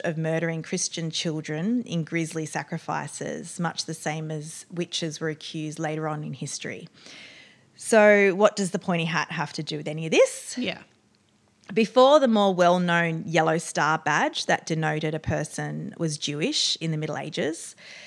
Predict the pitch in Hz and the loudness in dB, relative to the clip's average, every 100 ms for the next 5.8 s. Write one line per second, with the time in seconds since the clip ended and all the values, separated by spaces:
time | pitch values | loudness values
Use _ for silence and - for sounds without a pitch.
0 | - - 190 - 214 240 311 - - 185 | -20 -6 -2 4 4 4 0 -4 2 4
1 | - - _ _ - - - 165 151 165 | 4 0 _ _ -20 -12 -6 -4 -4 -6
2 | - 170 277 - - - - 180 175 175 | -4 -2 -4 -8 -20 -6 4 6 6 4
3 | - 170 156 208 208 196 175 - - - | 0 -2 0 0 2 0 0 -4 -4 -8
4 | - - 170 - 170 175 - 165 151 - | -8 -2 -2 0 -2 0 -2 0 0 0
5 | 170 - - 156 165 185 85 | -4 -4 -6 -4 -2 0 -2